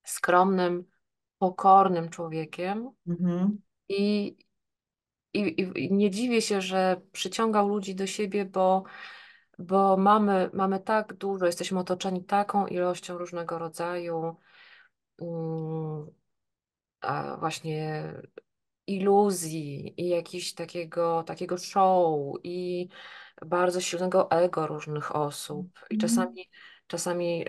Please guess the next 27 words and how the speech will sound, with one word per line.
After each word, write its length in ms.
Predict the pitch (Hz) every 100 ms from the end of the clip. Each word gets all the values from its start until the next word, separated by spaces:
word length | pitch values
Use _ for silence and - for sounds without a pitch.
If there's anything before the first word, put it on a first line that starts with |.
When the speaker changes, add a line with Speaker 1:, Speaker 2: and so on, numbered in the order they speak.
| 175
Speaker 1:
taka 260 | 170 175 175
osoba 320 | - 165 208 202
poszukująca, 760 | 190 185 185 185 190 220 202
ja 60 | 180
mówię 200 | 180 180
tu 120 | 180
też 200 | 180 185
o 60 | -
sobie, 500 | - 220 196 165 156
kiedy, 360 | 170 165 170 170 - -
kiedy 200 | - 170
zaczyna 640 | 180 175 - 190 180 175
poszukująca 520 | 170 185 - 185 185 185
odpowiedzi 540 | - 190 254 269 190
na 120 | 170
te, 140 | 165 170
na 160 | 165
te 140 | 170 170
najważniejsze 560 | 170 170 180 202 196
pytania, 400 | 180 175 185 165
jakie 180 | 147 151
człowiek 220 | - 160
może 200 | 156 156
sobie 280 | 160 156 160
zadać, 440 | 156 147 151 151 160
naj-, 200 | 160 160
najchętniej 880 | 165 170 175 208 202 190 175 170